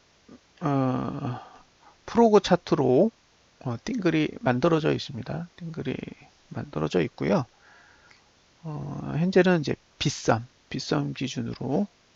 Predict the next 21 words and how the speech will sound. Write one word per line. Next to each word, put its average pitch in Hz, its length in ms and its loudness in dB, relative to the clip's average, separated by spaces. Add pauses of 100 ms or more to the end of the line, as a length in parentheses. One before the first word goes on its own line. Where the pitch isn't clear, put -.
예, 120 240 -4 (300)
열두 135 240 2
시 190 180 2
기준의 131 420 -4
차트를 - 640 -6
제공해요. 123 580 -2 (840)
그리고 165 1120 2
지금 160 300 -4
테스트를 175 420 2
하고 175 180 8
있는 156 220 0
거는, 233 560 2 (440)
예, 123 140 -2
업비트를 160 1300 2
이제 - 200 -4
어제 139 360 0
처음으로 143 600 0 (720)
테스트를 147 640 -2
하고 180 280 2
있고요. 165 560 -4 (240)
그래서 131 580 -8